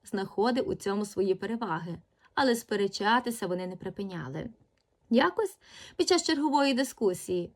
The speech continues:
Леся зітхнула. «Мабуть, мені ніколи не мати повної сім'ї, бо ви обоє поводите себе як діти».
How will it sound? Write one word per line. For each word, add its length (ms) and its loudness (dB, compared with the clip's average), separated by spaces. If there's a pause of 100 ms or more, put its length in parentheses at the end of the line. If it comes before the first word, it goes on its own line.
(120)
Леся 300 -4
зітхнула. 640 -8 (720)
«Мабуть, 340 4
мені 480 6 (100)
ніколи 720 8
не 120 6
мати 300 6
повної 440 4
сім'ї, 580 -2 (180)
бо 100 0
ви 100 4
обоє 460 6
поводите 500 0
себе 320 -2
як 140 2
діти». 500 -2